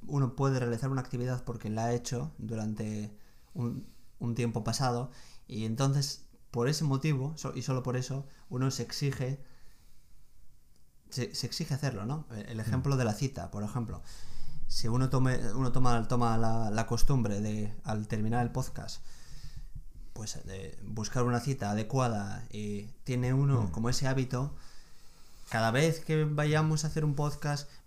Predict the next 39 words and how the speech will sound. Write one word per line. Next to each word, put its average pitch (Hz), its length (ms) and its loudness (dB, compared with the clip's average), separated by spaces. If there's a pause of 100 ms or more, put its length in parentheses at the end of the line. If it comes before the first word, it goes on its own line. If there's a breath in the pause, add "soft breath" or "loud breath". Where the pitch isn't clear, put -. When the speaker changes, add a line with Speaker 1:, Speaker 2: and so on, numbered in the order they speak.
Speaker 1:
va, 135 260 4
va 123 280 0
a - 20 6
haber 139 140 6
una, 143 160 4
una, 143 480 2 (360)
ah, 113 380 -4 (680 soft breath)
fricción 156 640 2
adicional 151 680 4
que 131 160 2
es - 260 0 (320 loud breath)
la 113 140 0
búsqueda 135 360 2
de 131 60 4
esa 139 140 0
cita. 165 340 -6 (200)
Y 113 340 -4
esa 135 200 0
fricción 139 320 0
adicional 139 500 2
hace 135 220 -2
que 131 60 0
al 123 80 0
final 135 400 0 (460 loud breath)
uno, 139 320 2 (140)
pues, 117 220 -2
piense, 117 340 -2
"No, 165 500 2
no 156 140 2
tengo 156 200 2
cita, 160 280 -2
con 143 80 2
lo 131 80 0
cual 147 200 2
no 143 60 2
hacemos 131 220 0
nada", 107 220 -4
por 113 120 -4
ejemplo. 110 380 -4